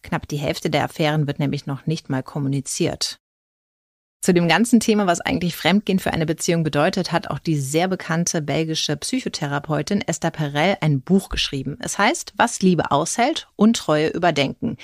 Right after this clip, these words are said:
Sehr, sehr lesenswert, unbedingte Empfehlung. Ich würde euch am liebsten jetzt hier so viel aus diesem Buch, äh,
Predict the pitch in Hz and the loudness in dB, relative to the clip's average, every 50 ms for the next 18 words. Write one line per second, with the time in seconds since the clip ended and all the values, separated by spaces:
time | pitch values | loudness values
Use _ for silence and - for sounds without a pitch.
0 | - - - - - _ _ 170 156 160 190 214 208 165 147 156 147 147 135 165 | -16 -18 -18 -20 -20 _ _ -4 0 6 8 8 8 8 4 2 0 -2 -2 0
1 | 165 160 160 156 151 170 160 - - 185 196 208 214 214 - - - 226 285 320 | 0 0 0 0 0 -2 -4 -2 0 2 2 2 2 0 -6 0 2 4 4 6
2 | 302 269 196 202 196 190 - - - 175 180 - - - 180 175 160 143 147 165 | 4 4 4 2 2 2 -2 -2 -2 -4 -4 -4 -2 -2 0 0 0 0 0 0
3 | 196 214 - - - - - - - - - _ 208 226 - - 214 233 220 202 | 0 -2 -4 -6 -12 -12 -12 -14 -14 -18 0 _ 4 4 6 6 6 6 6 6
4 | - - 202 - - 185 190 202 220 214 - - - 202 196 190 - - 208 196 | 4 2 2 2 4 4 4 4 2 0 -2 0 2 2 2 2 2 2 2 2
5 | 175 185 233 294 - - 175 - - 147 - - 151 143 147 151 151 127 - 170 | 4 4 2 2 2 0 0 0 0 -4 -2 -2 -2 -2 0 -2 -2 -2 0 2
6 | 180 185 185 - - - _ _ - - - | 2 2 2 0 -8 -12 _ _ -18 -16 -16